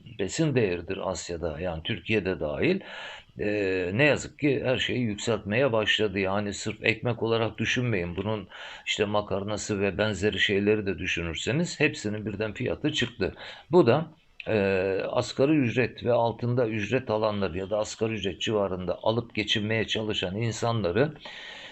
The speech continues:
e, çok zora sokuyor. Sadece ekmek olarak düşünmeyin. Yani bugün, e, marketlere gittiğiniz zaman o marketlerdeki fiyatlar ki her gün giden biri olarak söylüyorum,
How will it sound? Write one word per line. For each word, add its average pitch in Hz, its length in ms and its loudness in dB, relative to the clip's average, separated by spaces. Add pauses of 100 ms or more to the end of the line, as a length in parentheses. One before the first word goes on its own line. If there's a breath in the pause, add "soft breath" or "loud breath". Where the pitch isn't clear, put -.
(220 loud breath)
e, 107 300 -4
çok 110 240 -2
zora 117 240 4
sokuyor. 104 440 0
Sadece 104 380 0
ekmek 113 360 -2
olarak 113 360 -2
düşünmeyin. 110 540 2
Yani 104 400 0
bugün, 110 300 2 (380 loud breath)
e, 95 580 0 (180)
marketlere 113 600 2
gittiğiniz 139 600 2
zaman 123 440 2 (320 loud breath)
o 120 200 2
marketlerdeki 113 1080 0
fiyatlar 117 640 4
ki 107 140 2
her 113 100 4
gün 98 500 -6
giden 110 340 2
biri 104 160 2
olarak 104 380 2
söylüyorum, 92 720 2